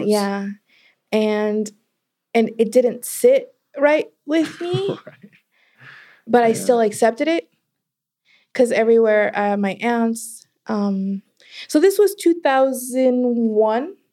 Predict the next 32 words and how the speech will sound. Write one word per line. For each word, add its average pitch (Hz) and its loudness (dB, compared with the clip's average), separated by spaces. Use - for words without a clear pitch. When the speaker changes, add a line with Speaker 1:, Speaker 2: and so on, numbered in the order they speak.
Speaker 2:
two - -14
thousand, 262 0
two 277 -12
thousand 254 -2
one. 226 -8
Speaker 1:
Okay. 190 -8
Speaker 2:
And 233 0
divorce 262 2
was, 302 0
was 226 0
starting 320 0
to 262 -4
be 226 -2
more 226 0
normalized, 277 -2
Speaker 1:
Mm-hmm. 214 -10
Speaker 2:
but 254 2
there 269 4
was 254 0
still 254 2
a 202 -4
stigma 208 -2
Speaker 1:
For 214 0
sure. 208 -8
Speaker 2:
attached 208 -4
to - -2
it. - -6
And 220 0
so, 202 0
and 202 -2
ideas 214 2
of, 190 -2